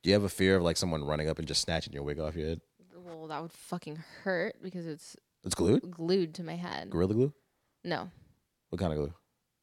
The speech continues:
Speaker 2: Just, like, Got To Be Free spray.
Speaker 1: Elmer's?
Speaker 2: No.
Speaker 1: Got To Be Free spray?
Speaker 2: Yes.
Speaker 1: It's a brand?
Speaker 2: Yes.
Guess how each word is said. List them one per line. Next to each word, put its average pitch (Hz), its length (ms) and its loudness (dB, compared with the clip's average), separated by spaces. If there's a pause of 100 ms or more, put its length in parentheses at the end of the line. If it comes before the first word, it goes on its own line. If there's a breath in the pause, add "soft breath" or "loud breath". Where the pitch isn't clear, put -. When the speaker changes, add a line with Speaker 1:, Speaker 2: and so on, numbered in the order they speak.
(220)
Speaker 2:
Just, 196 240 -2
like, 196 200 -2
Got 175 240 0
To 196 100 -8
Be 175 200 -4
Free 170 260 -6
spray. - 520 -6 (300)
Speaker 1:
Elmer's? 87 480 0 (240)
Speaker 2:
No. 170 280 -6 (760)
Speaker 1:
Got 110 220 4
To 110 100 2
Be 101 120 4
Free 92 240 -2
spray? - 440 -2
Speaker 2:
Yes. 180 500 -6 (280)
Speaker 1:
It's - 120 -2
a 85 40 0
brand? 80 400 0
Speaker 2:
Yes. - 420 -6